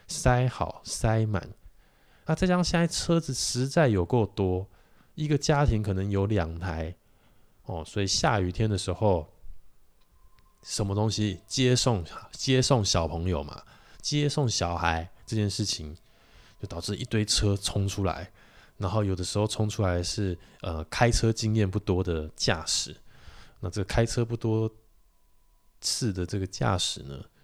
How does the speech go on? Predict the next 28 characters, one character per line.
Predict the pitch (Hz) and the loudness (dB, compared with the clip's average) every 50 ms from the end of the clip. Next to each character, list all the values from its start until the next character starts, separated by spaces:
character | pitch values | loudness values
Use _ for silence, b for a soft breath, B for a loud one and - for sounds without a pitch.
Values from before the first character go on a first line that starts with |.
| _ _ _ | _ _ _
就 | - - 92 87 85 82 80 80 80 80 - _ _ _ _ _ _ - | -12 -8 -6 -6 -6 -6 -8 -8 -10 -14 -16 _ _ _ _ _ _ 0
特 | - 170 151 117 | 2 4 4 4
别 | 113 120 | 4 2
又 | 131 127 | 2 2
刚 | - 123 123 | 2 2 2
好 | 117 92 | 2 2
又 | 101 110 | 2 2
是 | 113 110 | 0 2
在 | 110 117 104 | 4 4 4
不 | 98 - - - - 175 | 4 2 -2 0 0 0
好 | 110 - 92 87 | 2 2 0 -2
的 | 85 85 | -2 -2
天 | - - - 107 104 107 | -2 0 0 0 0 0
气， | 110 - - - 92 - - - - - | 0 -2 -2 -2 -4 -8 -14 -20 -16 -10
哇！ | - 110 104 | -6 -6 -4
于 | 104 113 | -4 -4
是 | 101 - 131 | -4 -4 -2
就 | 127 131 | -2 -2
导 | 123 - 95 82 82 | 0 0 0 0 0
致 | - - - 113 101 | -2 -4 -2 0 0
了 | 95 | 0
说， | 90 - 101 98 98 101 98 b b b b b b b b b b b b b _ | 0 0 0 0 0 0 -2 b b b b b b b b b b b b b _
哦， | - 107 101 | -6 -4 -2
也 | 95 95 101 | 0 0 0
许 | 104 - - 82 | -2 -2 -4 -6
这 | 90 92 | -6 -6
个， | 92 87 85 82 85 - B B B B B B B - - - _ - | -4 -4 -6 -6 -8 -10 B B B B B B B -20 -20 -20 _ -8
嗯， | - 101 87 85 85 85 85 85 82 85 85 87 | -6 -6 -4 -4 -4 -6 -6 -8 -10 -10 -12 -14